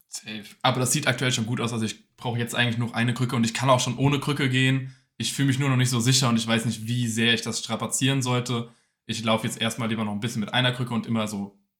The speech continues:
Speaker 2: winzige Strecken in meiner Wohnung zum Beispiel mal ohne Krücken, bis ich mich sicher fühle. Und dann Treppen kriege ich zum Beispiel auch aktuell noch gar nicht ohne Krücke hin. Also weil das geht halt einfach noch nicht, mich tatsächlich hochdrücken auf mein Bein.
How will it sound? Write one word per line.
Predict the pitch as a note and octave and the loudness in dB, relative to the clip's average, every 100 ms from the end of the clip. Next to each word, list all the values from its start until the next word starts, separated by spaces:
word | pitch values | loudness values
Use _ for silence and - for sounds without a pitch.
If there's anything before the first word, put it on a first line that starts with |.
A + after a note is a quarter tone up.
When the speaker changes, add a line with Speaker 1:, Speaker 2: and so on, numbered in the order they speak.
| _ | _
Speaker 2:
winzige | A2+ D#3+ - B2 A#2+ | 2 2 2 -2 -2
Strecken | - B2+ C3 | -2 -2 0
in | G#2+ | 0
meiner | G#2 G#2 G#2 | 0 -2 0
Wohnung | B2+ B2 | 2 2
zum | A2+ | 0
Beispiel | A2+ A2 G#2 | -4 -2 -4
mal | G2+ | -2
ohne | C#3+ D#3 | 0 -2
Krücken, | - C3+ B2 A#2+ - _ _ _ | -4 -6 -6 -6 -18 _ _ _
bis | A#2 A2 | -4 -2
ich | |
mich | A2 - | -2 0
sicher | B2+ B2+ A2+ | 2 2 2
fühle. | - A2+ A2 | 0 0 0
Und | G#2 | -2
dann | G2+ G2 G2 | -4 -6 -8
Treppen | - C#3 C3+ | -2 -2 0
kriege | C3 A#2+ | 0 -2
ich | |
zum | A#2+ | 0
Beispiel | A#2 - | -4 -4
auch | A2 | -8
aktuell | - - A2 | -12 -6 -6
noch | G2 | -2
gar | G#2+ A#2 | 0 0
nicht | - | -2
ohne | A2+ A#2 | -4 -4
Krücke | A#2+ A2 | -6 -4
hin. | A#2 A#2 A2 | -4 -4 -6
Also | G2+ | -8
weil | G2+ G2+ G2+ | -6 -6 -8
das | G2+ - | -6 -4
geht | - A#2 | 0 0
halt | A#2 | 0
einfach | A2 A2+ | -4 -4
noch | A2+ | -4
nicht, | A2+ | -4
mich | G#2+ - | -6 -12
tatsächlich | - - G#2+ G2+ B2 | -16 -10 -8 -6 -4
hochdrücken | A#2+ - A#2 A#2 | -4 -4 -8 -6
auf | G#2+ A2 | -8 -6
mein | A2+ | -6
Bein. | G#2+ G#2+ G#2+ | -2 -4 -6